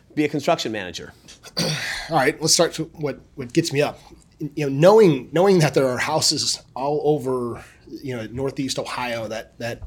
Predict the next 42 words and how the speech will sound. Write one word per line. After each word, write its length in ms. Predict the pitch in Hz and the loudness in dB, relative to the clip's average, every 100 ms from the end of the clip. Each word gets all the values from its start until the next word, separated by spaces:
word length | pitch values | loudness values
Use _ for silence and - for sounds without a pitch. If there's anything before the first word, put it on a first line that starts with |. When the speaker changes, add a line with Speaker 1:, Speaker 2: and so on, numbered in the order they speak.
| - | -10
Speaker 2:
are 180 | 117 | -8
in 140 | 117 110 | -8 -6
reach 260 | 120 135 139 | -4 -4 -4
of, 180 | 107 - - _ | -8 -14 -20 _
you 60 | 113 | -16
know, 20 | 104 | -10
myself, 340 | 104 113 104 | -6 -6 -8
where 80 | 107 | -8
I 80 | - | -8
can 120 | 117 | -6
get 180 | 131 - | -8 -6
to 100 | 113 | -8
'em, 60 | |
I 100 | 123 | -8
can, 240 | 123 117 107 | -10 -12 -12
I 40 | 131 | -14
can 160 | 120 101 | -12 -10
view 180 | 120 | -8
these 200 | 113 107 | -6 -8
things. 280 | 104 101 101 120 | -10 -12 -14 -12
There, 140 | 120 | -14
there 220 | - 123 113 | -12 -14 -14
are 80 | - _ _ - - | -18 _ _ -20 -12
people 340 | - 185 170 - | -4 0 0 0
actively 680 | 139 - 160 123 120 110 107 - - | -2 0 0 0 -6 -8 -12 -20 -6
selling 400 | - - 123 120 | -2 -2 -2 -10
their 100 | 113 | -12
houses. 400 | - 107 120 123 | -10 -8 -8 -6
There 100 | 135 | -4
are 40 | 117 | 0
people 200 | 180 147 | 2 2
that 80 | |
are 60 | 120 | -2
in 60 | 107 | -4
trouble 320 | - 165 110 | 0 0 -2
that 100 | 107 | -8
wanna 180 | 117 104 | -8 -6
get 200 | 131 - | -8 0
rid 140 | 156 | 2
of 60 | 113 | 2
their 100 | 107 | -4
house. 440 | 147 139 113 - | -4 -4 -2 -4